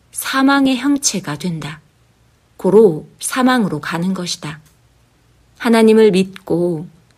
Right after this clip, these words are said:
그 말씀대로 하면 하나님의 사랑의 대상으로 변화되어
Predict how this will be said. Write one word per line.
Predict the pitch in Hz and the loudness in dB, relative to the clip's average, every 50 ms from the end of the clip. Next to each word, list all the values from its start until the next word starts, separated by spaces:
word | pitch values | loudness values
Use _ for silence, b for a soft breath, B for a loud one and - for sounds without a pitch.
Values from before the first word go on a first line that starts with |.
| _ _ | _ _
그 | - - 247 269 | 0 4 4 6
말씀대로 | 214 190 170 165 170 165 - - 247 240 240 233 226 220 226 220 | 6 4 2 0 0 -2 0 2 2 4 4 4 4 2 2 0
하면 | - - 202 165 165 185 226 240 196 147 - - - _ _ _ _ _ _ _ _ _ _ _ | -2 -4 -6 -4 -4 -2 -2 -2 -2 -2 -6 -10 -18 _ _ _ _ _ _ _ _ _ _ _
하나님의 | - - 269 269 269 262 262 262 262 262 | -2 2 4 6 6 6 6 4 4 2
사랑의 | 262 - 269 277 269 262 254 254 247 240 | 0 -2 -4 -2 0 2 2 2 0 0
대상으로 | - 185 170 170 - 202 202 190 190 190 196 190 | -2 -4 -4 -4 -2 -2 -2 0 0 0 -2 -2
변화되어 | 185 185 175 165 175 175 180 175 - 160 156 156 165 190 247 285 - | -2 -4 -6 -4 -4 -4 -6 -6 -6 -6 -6 -6 -6 -6 -6 -8 -10